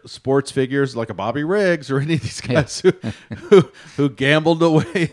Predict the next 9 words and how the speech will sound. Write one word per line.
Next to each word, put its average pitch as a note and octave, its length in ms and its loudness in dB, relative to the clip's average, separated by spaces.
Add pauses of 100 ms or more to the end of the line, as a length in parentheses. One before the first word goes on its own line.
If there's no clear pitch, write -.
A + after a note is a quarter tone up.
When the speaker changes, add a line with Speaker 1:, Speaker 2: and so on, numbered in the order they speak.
Speaker 1:
<laughs> - 100 -20
their, E3+ 160 -4 (220)
their B2+ 120 -8
careers. D#3+ 760 -2 (500)
And C3+ 200 -4
so F3 360 8
to D#3+ 140 -8
protect F3+ 500 -4
him, C#3 540 -4